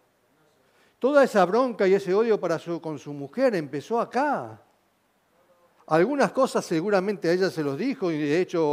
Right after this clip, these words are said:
bueno, eh, eh, como es, golpeó a, a, a una, a una persona que estaba, que la acompañaba en un restaurante. Eh,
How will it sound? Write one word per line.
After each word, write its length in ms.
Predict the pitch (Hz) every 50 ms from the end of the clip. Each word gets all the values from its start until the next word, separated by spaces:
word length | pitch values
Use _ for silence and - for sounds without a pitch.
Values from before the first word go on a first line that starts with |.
| 143 135 135 131
bueno, 720 | 156 214 233 208 175 147 139 131 127 123 120 123 123 120 117 165 - - 156 170 _ _ _ _ _ _ _
eh, 880 | - 131 135 131 127 127 127 127 123 127 123 117 120 120 120 123 117 _ _ _ _ _ _ _
eh, 240 | - 131 131 127 127
como 240 | 131 135 131 139 160
es, 60 | 214
golpeó 500 | 208 151 139 127 - - 160 170 165 156
a, 400 | 156 151 139 139 131 131 135 135
a, 0 |
a 220 | 131 - 135 131 139
una, 260 | 147 165 160 151 151
a 160 | 143 127 135 139
una 240 | 151 160 160 139
persona 360 | - 135 120 - 180 165 160 135
que 80 | 127
estaba, 300 | 127 - 156 156 151 139
que 80 | 123 131
la 80 | 127
acompañaba 600 | 123 123 123 107 110 123 131 143 160 165 151 139
en 80 | 135 139
un 120 | 143 143
restaurante. 800 | 135 135 - _ 127 120 123 143 190 220 208 180 143 123 117 104 _ _ _ _ _ _ _ _ _ _ _ _ _ _ _
Eh, 600 | 127 123 123 123 120 123 120 117 117 117 127 135